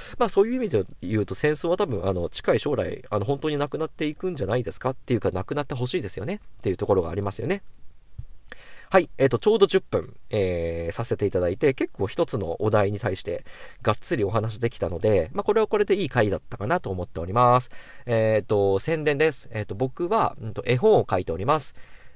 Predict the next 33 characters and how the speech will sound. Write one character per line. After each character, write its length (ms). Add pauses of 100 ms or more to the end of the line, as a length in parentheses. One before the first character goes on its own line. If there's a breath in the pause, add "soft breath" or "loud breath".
(120)
え 180
ー 40
と、 240
Twitter 1700 (260)
か 160
ら、 200 (280)
僕 200
の 100
Twitter 440
か 120
ら 220
絵 100
本 220
広 240
場 60
っ 60
て 180
い 100
う 140
プ 120
ラ 120
ッ 20
ト 80
フ 100
ォ 40
ー 60
ム 60
が 60
あ 60
り 100
ま 140
し 80
て、 260